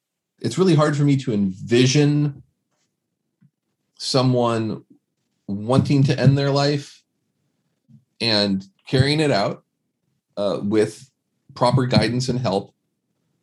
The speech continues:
uh, from knowledgeable people. It's really hard for me to conceive of, of that becoming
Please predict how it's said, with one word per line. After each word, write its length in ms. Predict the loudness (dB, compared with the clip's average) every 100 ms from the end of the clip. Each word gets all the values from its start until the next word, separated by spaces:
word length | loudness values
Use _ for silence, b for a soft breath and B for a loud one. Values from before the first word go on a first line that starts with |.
| _ _ _ _ _ _ _ _ _ -6
uh, 260 | -4 -4
from 200 | -6 -4
knowledgeable 460 | -2 0 -2 -4 -6
people. 500 | -4 -4 -4 -6 -10 _ _ _ _ _ -10
It's 200 | -6 2
really 160 | 4
hard 200 | 4 2
for 100 | 0
me 80 | 0
to 80 | 2
conceive 400 | 2 2 0 2
of, 220 | 2 0 -4
of 260 | -4 -2
that 400 | 0 2 0 -2 _ _ _ _ _ -16 -8
becoming 840 | -8 -6 -4 0 0 -2 -8 -10